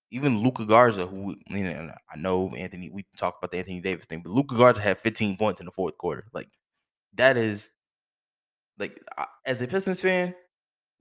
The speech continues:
and somebody that was cool with, uh, with it, um, Luka Garza being a second round pick, uh, that year, or twenty twenty-one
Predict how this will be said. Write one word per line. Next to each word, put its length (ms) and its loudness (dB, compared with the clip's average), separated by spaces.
and 160 -6
somebody 280 2
that 100 4
was 140 0
cool 240 4
with, 200 4
uh, 360 2
with 100 -4
it, 180 -6
um, 560 -4
Luka 200 -12
Garza 240 0
being 160 -6
a 20 -8
second 220 -6
round 180 0
pick, 140 -4
uh, 280 -2
that 180 -6
year, 260 -8
or 140 -6
twenty 380 -6
twenty-one 840 -10